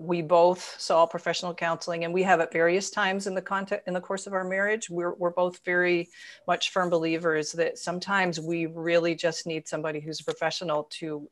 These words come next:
give us the objectivity that we might be lacking or to help us process through something. Um, and our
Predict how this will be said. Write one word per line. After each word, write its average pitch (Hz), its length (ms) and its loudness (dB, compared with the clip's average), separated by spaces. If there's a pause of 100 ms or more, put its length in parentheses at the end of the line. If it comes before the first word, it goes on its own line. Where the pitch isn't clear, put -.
(120)
give 165 160 -2
us 165 140 -2
the 170 100 -4
objectivity 190 680 0
that 180 120 0
we 170 120 -4
might 160 200 -2
be 165 120 -4
lacking 160 420 0
or 151 100 -4
to 156 120 -8
help 165 260 -2
us 156 160 -4
process 160 480 0
through 170 220 -8
something. 156 600 -6 (480)
Um, 156 360 2
and 170 120 -2
our 175 400 8